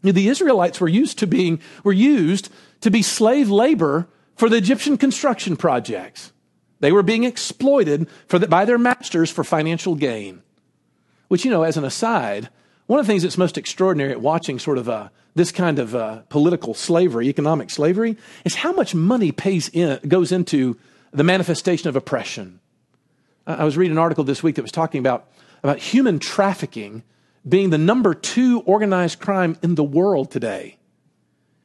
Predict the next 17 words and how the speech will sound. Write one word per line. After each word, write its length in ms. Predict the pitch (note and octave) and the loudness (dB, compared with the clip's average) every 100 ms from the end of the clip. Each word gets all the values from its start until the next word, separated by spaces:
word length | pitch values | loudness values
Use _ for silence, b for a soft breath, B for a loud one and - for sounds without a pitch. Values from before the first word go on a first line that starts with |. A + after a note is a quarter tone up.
| _ | _
Human 300 | - G#4 G4+ | -2 0 0
trafficking. 640 | - D#4+ F#4+ E3+ - F2+ _ _ _ _ _ - | 0 -2 -2 -6 -8 -14 _ _ _ _ _ -8
How, 100 | A#3+ _ _ _ - | -8 _ _ _ -6
have 80 | A3+ | -2
you 80 | G4+ | 0
ever 60 | |
stopped 220 | - C4 | 0 -2
and 100 | C#4+ | 0
thought 120 | A#3+ - | -2 -2
to 120 | G#3+ | -6
yourself, 160 | - | -6
"How 160 | - D#4+ | -10 -8
do 80 | G4 | -2
you 120 | A3 | -2
sell 560 | - - - C4 C#3+ - | -4 -10 -4 -2 -2 -4
a 60 | |
person?" 760 | - - - C#4+ - - G2 | -12 -16 -6 -6 -6 -12 -14